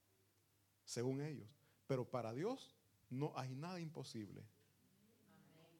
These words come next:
Para Dios no hay nada imposible. Pero ¿qué es lo que Dios ve? La entrega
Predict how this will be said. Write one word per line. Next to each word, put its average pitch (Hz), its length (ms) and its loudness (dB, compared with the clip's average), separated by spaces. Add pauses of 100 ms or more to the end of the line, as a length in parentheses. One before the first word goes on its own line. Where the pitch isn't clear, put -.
(500)
Para 143 260 12
Dios 226 320 10
no 180 200 6
hay 202 80 8
nada 185 220 6
imposible. 151 520 2
Pero 135 380 6
¿qué 214 300 4
es 226 140 2
lo 151 200 4
que 147 140 6
Dios 190 160 4 (120)
ve? 214 220 0 (920)
La 127 120 2
entrega 156 720 -2